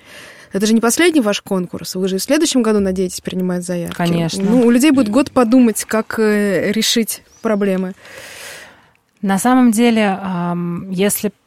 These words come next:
Speaker 2: так смотреть статистику наших конкурсов, то, конечно, очень много приходит заявок, ам, направленных на решение проблем детей с особенностями развития, а, аутизм, а, Д Ц П и другие тяжёлые,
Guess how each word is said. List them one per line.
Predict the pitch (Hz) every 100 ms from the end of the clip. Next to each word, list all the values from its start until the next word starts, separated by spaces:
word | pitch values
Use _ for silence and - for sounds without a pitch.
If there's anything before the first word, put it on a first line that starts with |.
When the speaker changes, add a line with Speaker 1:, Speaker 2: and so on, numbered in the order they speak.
| _
Speaker 2:
так | - 180
смотреть | 196 180 196
статистику | - 185 - 302 - 226 190
наших | 185 170 - -
конкурсов, | 170 165 - 143 170
то, | -
конечно, | - 180 240 285 - 196 185
очень | 208 220 190
много | 185 185 185 175 175 165
приходит | - - 185 170
заявок, | 165 165 180 226 214 185 - -
ам, | 165 165 165 160 160
направленных | 165 - 185 190 180 175 - 175
на | 175 170 170 170 175
решение | 175 - 190 185
проблем | - 170 170 180 175
детей | 170 - 180
с | 170
особенностями | 165 175 175 165 - 170 165 165 170
развития, | 170 175 240 262 - 208 196 180 - - - - - -
а, | 170 165
аутизм, | 165 - - 214 240 208 208 196
а, | 185 175 170 170 170 170 - _ -
Д | 165
Ц | -
П | 165 - 196 196 185
и |
другие | 170 170 170 180 185
тяжёлые, | 170 165 170 170 165 165